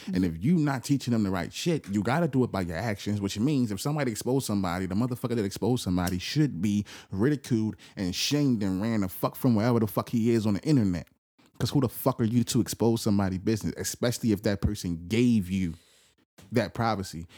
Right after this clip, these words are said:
Speaker 1: But it's also on us to teach our kids the shit that happens on the social media.
Speaker 2: Boom. Because that's what I wanted to talk about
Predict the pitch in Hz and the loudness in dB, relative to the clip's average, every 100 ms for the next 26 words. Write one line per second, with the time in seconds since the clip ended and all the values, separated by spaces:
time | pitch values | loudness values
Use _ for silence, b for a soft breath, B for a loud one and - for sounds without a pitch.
0 | B 113 120 113 - 123 - 120 113 110 | B -2 0 -2 0 0 0 0 2 0
1 | 110 101 - 107 95 95 139 127 107 78 | -2 -4 -6 -4 -4 -2 -2 -2 -2 -6
2 | - - 120 - 95 98 110 101 - 87 | -8 -8 -8 -6 -4 -4 -4 -4 -4 -4
3 | 87 - 87 - 92 117 113 95 85 202 | -4 -4 -8 -6 0 2 2 -2 -4 -4
4 | 220 226 180 170 170 b _ 190 190 - | -2 -2 -4 -8 -12 b _ -4 -4 -4
5 | 190 175 175 - 175 202 214 214 196 196 | -2 -2 -6 -8 -6 -6 -6 -6 -6 -6
6 | 190 185 233 196 190 185 180 175 | -8 -8 -10 -10 -10 -8 -8 -10